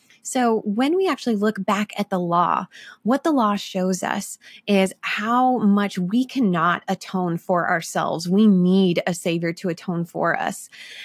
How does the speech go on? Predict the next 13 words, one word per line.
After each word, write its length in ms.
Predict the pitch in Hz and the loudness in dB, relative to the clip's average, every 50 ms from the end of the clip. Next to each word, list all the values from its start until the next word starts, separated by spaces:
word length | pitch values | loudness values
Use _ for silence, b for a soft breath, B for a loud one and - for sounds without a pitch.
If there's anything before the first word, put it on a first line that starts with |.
| B B | B B
And 240 | - 220 214 196 - - | 0 2 2 2 0 -4
this, 380 | 190 175 214 226 233 - - - | -2 0 2 2 0 0 -4 -2
this 280 | 202 233 220 - - | 0 0 0 0 -4
feeling 480 | - - 226 226 254 262 254 226 202 190 - | -4 0 2 2 4 4 4 4 2 2 2
of 260 | 208 196 185 170 170 - | 2 2 2 2 0 -4
worth 560 | - 170 170 185 202 220 226 214 185 - - - | -6 -4 -2 0 0 2 2 2 0 -2 -6 -4
and 180 | - 196 180 180 | -2 0 0 0
value 640 | 165 165 175 165 185 208 240 226 185 185 180 165 175 B B B B B | 0 0 0 2 2 2 0 0 0 0 -2 -2 -4 B B B B B
comes 520 | - - - 254 277 262 233 202 - - - _ _ | -12 -4 0 2 2 4 2 2 0 -4 -14 _ _
through 260 | 247 254 269 302 302 | -2 0 2 2 4
what 460 | 269 214 180 175 196 233 233 - - - | 2 2 2 2 2 0 0 -2 -4 -10
Christ 420 | - - 208 202 190 - - - | -6 -4 -2 -2 -2 -6 -8 -4
did. 320 | - 185 180 160 - 185 | -2 0 0 -2 -4 -8